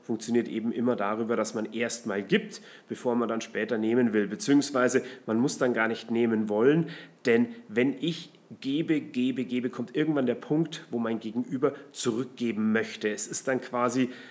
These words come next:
Ähm, ja, es ist, der kann gar nicht mehr anders. Mein Traumkunde kann letztlich irgendwann,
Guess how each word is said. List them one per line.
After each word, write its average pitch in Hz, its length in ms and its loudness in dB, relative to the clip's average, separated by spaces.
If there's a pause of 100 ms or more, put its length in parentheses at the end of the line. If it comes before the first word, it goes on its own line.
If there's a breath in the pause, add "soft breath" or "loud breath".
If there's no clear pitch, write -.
(240 loud breath)
Ähm, 120 600 0 (200)
ja, 135 220 -6
es - 160 -12
ist, - 220 -10
der 110 100 -4
kann 165 580 4 (200)
gar 127 240 4
nicht 147 240 0
mehr 123 140 0
anders. 117 220 -2
Mein 117 140 -2
Traumkunde 135 440 -2
kann 143 340 -2
letztlich 135 580 -4
irgendwann, 123 460 0